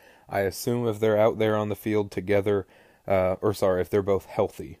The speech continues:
not necessarily on the field together at the same time, but if they're both healthy and available, I would assume that split is probably gonna be somewhere in the forty to sixty percent range. Um, like,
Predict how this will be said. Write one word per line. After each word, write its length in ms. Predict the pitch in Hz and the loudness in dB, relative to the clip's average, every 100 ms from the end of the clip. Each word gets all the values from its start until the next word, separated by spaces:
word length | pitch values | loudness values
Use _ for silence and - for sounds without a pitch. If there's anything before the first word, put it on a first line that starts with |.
| _ | _
not 140 | - 90 | -10 -8
necessarily 440 | 92 - 95 92 | -10 -6 -4 -4
on 60 | 92 | -6
the 60 | |
field 220 | 90 98 92 | -8 -8 -6
together 280 | 95 92 | -6 -4
at 80 | 87 | -6
the 60 | 87 | -8
same 240 | - 92 | -8 -8
time, 320 | 92 92 76 67 | -8 -8 -8 -12
but 160 | 80 - | -12 -8
if 140 | 95 | -6
they're 160 | 92 107 | -2 0
both 280 | 120 139 139 | 0 0 -2
healthy 340 | - 135 139 | -2 -2 -2
and 100 | 131 | -4
available, 640 | 117 104 101 95 92 92 - - - _ - | 0 2 2 0 -4 -6 -10 -20 -20 _ 0
I 120 | 107 | 2
would 160 | 113 107 | 4 0
assume 720 | - - 147 143 139 135 98 | -2 -4 -2 0 -2 -4 0
that 220 | 110 113 | 2 2
split 440 | - - 107 113 - | -4 -4 0 2 0
is 180 | 101 - | -6 -10
probably 640 | - 135 139 147 143 139 | -2 0 0 -2 -2 -2
gonna 260 | 113 120 | 0 0
be 220 | 113 113 110 | -2 -4 -4
somewhere 580 | - 113 110 107 101 | -4 -4 -2 -2 -2
in 120 | 101 101 | -2 -4
the 100 | 95 | -6
forty 440 | - 104 101 98 | -4 -2 -2 -4
to 100 | 92 | -8
sixty 440 | - - 87 - | -10 -10 -12 -12
percent 400 | 90 90 87 92 - | -12 -12 -10 -12 -12
range. 380 | 82 50 50 - _ _ _ _ _ _ _ _ - | -14 -14 -20 -20 _ _ _ _ _ _ _ _ -10
Um, 380 | 95 90 76 82 _ - | -6 -6 -8 -16 _ -10
like, 240 | 85 85 | -10 -10